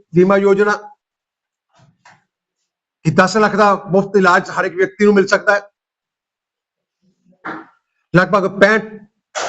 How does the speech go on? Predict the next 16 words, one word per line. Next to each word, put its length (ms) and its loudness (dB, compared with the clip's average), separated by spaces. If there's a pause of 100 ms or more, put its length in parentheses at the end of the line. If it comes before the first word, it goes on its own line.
(200)
ਲੱਖ 300 2
ਫੈਮਿਲੀਜ਼ 420 2
ਔਰ 160 0
ਤਿੰਨ 140 0
ਕਰੋੜ 260 0
ਦੀ 140 -14
ਜਨਸੰਖਿਆ 480 -2
ਨੂੰ 100 0
ਕਵਰ 240 0
ਕਰਨ 220 0
ਦਾ 100 0
ਇਹ 40 -4
ਪਲਾਨ 320 -2
ਹੈ 60 -2
ਇਹਨਾਂ 160 -4
ਦਾ। 180 -4